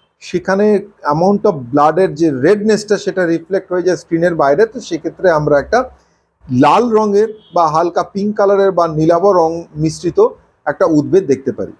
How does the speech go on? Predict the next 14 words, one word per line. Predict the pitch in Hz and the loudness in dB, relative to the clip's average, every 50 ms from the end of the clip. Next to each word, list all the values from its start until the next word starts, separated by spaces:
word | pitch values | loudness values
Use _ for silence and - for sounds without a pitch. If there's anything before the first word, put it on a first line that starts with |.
| _ _ _ _ _ | _ _ _ _ _
এটা | - 175 185 190 | -4 -4 -2 0
তো | 196 185 | 0 2
গেল | 175 185 185 | 2 2 2
what | 185 175 156 165 160 | 2 2 2 0 0
is | 170 185 151 | 0 -2 0
hemangioma। | 151 143 147 185 202 196 165 190 190 190 185 233 240 - _ _ _ _ _ _ _ _ _ _ _ _ | 0 0 0 0 0 0 0 0 0 0 0 -2 -4 -8 _ _ _ _ _ _ _ _ _ _ _ _
এবার | - 202 196 240 233 202 208 - - - | 0 2 4 2 2 2 -2 -8 -10 -2
জেনে | 135 170 196 208 233 | 0 0 2 2 2
নিই | 247 233 | 2 2
আমরা | 220 202 170 165 165 196 208 208 - _ _ _ _ _ _ - | 2 2 2 2 0 0 0 -4 -16 _ _ _ _ _ _ -2
what | 175 185 214 | 0 0 0
is | 233 220 | -2 -4
causative | 233 - - 180 180 165 220 185 233 226 196 | -4 0 0 0 2 2 0 0 0 -2 0
mechanism। | 196 185 185 185 156 135 113 95 98 | -2 -2 -2 -2 -2 -2 -4 -4 -10